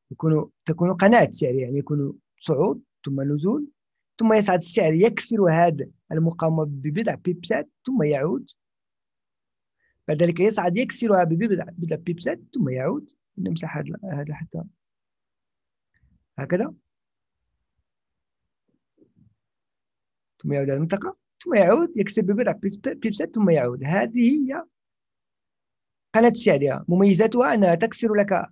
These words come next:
الدعم أو المقاومة، د-، دعم المقاومة، وبعد ذلك ترتد، ولكن يكون فقط ارتداد، ليس انعكاسا في الاتجاه،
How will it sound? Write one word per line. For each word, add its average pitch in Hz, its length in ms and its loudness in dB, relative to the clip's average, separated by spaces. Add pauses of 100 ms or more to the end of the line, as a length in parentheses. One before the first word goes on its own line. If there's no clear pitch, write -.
الدعم 254 400 -6 (580)
أو 165 80 2
المقاومة، 208 640 2 (140)
د-، - 340 -8
دعم 156 280 0
المقاومة، 196 560 0 (380)
وبعد 175 260 2
ذلك 214 520 0 (160)
ترتد، 208 380 0
ولكن 226 340 4
يكون 226 200 2
فقط 277 240 -2
ارتداد، 175 360 0
ليس 254 240 0
انعكاسا 202 580 -2
في 160 80 -6
الاتجاه، 147 540 -10